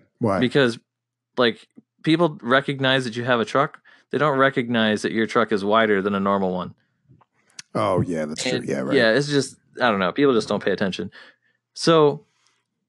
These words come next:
Speaker 2: a mid-size, I feel like a mid-sized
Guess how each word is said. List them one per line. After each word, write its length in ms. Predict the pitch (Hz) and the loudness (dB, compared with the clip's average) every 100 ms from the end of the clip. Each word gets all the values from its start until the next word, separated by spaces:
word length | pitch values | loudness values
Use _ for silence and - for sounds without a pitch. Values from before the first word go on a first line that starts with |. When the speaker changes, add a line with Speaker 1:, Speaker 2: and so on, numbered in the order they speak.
| _ | _
Speaker 2:
a 140 | 143 | 2
mid-size, 720 | 139 165 208 - 190 170 147 - | 4 2 0 -2 2 2 2 0
I 100 | 139 | -2
feel 220 | 196 220 | 2 2
like 200 | 170 - | 2 0
a 80 | 120 | 0
mid-sized 1080 | 127 156 175 - - 156 147 143 135 - | 2 0 0 -4 -2 0 2 2 0 -6